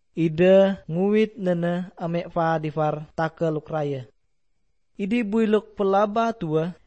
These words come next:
idi lifak luk medita semuat bang alud. Idi alud ine fian muhuterem. Idi kerebine Yesus rudap fa fuat alud ine.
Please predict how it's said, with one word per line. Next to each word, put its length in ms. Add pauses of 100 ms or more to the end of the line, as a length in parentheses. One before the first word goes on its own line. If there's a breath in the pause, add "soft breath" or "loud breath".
(220)
idi 400
lifak 400
luk 300
medita 640 (100)
semuat 480
bang 240
alud. 320 (720)
Idi 400
alud 480
ine 480
fian 600
muhuterem. 680 (920)
Idi 300
kerebine 640
Yesus 500
rudap 460
fa 240
fuat 320
alud 320
ine. 320